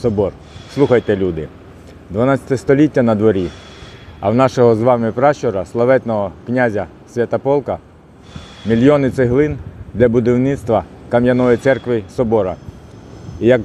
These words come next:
згадує хроніка тих літ, в нас своєї цегли було доста придоста в ті дні. Та вже тоді були випадки, що північний сусід крав у нас тую цеглу, як тепер унітази.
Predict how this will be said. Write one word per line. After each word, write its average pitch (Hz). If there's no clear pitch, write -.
згадує 117
хроніка 120
тих 110
літ, 139
в 101
нас 127
своєї 123
цегли 131
було 117
доста 131
придоста 113
в -
ті 127
дні. 98
Та 117
вже 123
тоді 139
були 139
випадки, 113
що 117
північний 123
сусід 143
крав 127
у 131
нас 120
тую 123
цеглу, 123
як 113
тепер 123
унітази. 101